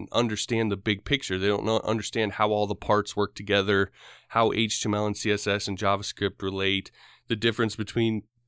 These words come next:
client side and server side and so forth. All of that has to be explained to you. And one good way to do that is to learn a little bit about each language. And that's what a good intro course does, is particularly the one I'm gonna recommend to you.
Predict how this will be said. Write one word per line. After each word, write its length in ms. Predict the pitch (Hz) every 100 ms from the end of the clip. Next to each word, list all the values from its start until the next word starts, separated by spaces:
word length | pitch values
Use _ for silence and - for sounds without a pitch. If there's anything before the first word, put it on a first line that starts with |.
| _ -
client 380 | - 107 104
side 340 | - 113 107 101
and 120 | 101
server 320 | - 104 101
side 400 | - 101 101 98
and 100 | 95
so 220 | - 120
forth. 320 | 110 98 92 - _ _ _ _ _ _ _ - -
All 220 | 127 160
of 120 | 156
that 220 | 123 110 107
has 200 | 110 -
to 80 |
be 100 | 107
explained 520 | 98 - - 104 110 98
to 100 | 92
you. 320 | 90 90 87 _ - - _ _
And 300 | 110 104 98 90
one 260 | - 104 120
good 200 | 120 113
way 120 | 107
to 120 | 101
do 180 | 98 143
that 180 | 110 95
is 160 | 98 -
to 120 | 110
learn 220 | 98 101
a 80 | 101
little 200 | 95 95
bit 160 | 92 85
about 320 | 87 87 -
each 260 | 95 87 -
language. 400 | 117 135 85 - -
And 100 | 92
that's 220 | 95 -
what 100 | 98
a 60 |
good 240 | 92 95 87
intro 340 | 87 - 85
course 360 | 87 - 82 -
does, 300 | - 90 80
is 100 | 85 - _ _
particularly 440 | - 101 110 95 92
the 60 |
one 160 | 90 90
I'm 100 | 87
gonna 160 | 85 85
recommend 500 | 82 - 85 87 87
to 120 | 78
you. 180 | -